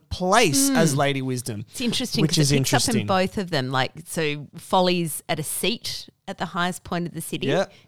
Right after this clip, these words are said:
Speaker 2: in verse fourteen, and Lady Wisdom is calling in verse
Speaker 1: Yeah.
Speaker 2: three from the highest point in the city.
Speaker 1: Yeah, so location-wise,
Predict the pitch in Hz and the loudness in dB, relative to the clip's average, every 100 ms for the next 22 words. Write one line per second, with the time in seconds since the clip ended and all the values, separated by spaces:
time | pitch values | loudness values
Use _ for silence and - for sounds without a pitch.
0 | _ 175 160 156 - - 151 - 165 147 | _ -8 -2 -2 -4 -6 -4 -2 -2 -2
1 | 147 - 156 147 151 156 151 147 151 160 | -2 -4 -4 -4 -2 -2 0 -2 -2 -4
2 | - 160 151 - 151 - - 202 156 131 | -4 -4 -4 -6 -10 -8 0 0 2 0
3 | 147 143 147 131 117 - 185 143 143 - | -2 -2 -2 -2 -2 -2 -2 -2 -4 -4
4 | 151 151 151 156 147 147 - 156 147 147 | -4 -4 -4 -2 -4 -4 -8 -8 -6 -8
5 | 139 147 180 139 143 143 131 117 - 165 | -10 -8 -6 -8 -10 -8 -6 -2 0 2
6 | 170 180 - 185 202 - 160 139 135 139 | 4 2 0 0 2 2 0 0 0 -2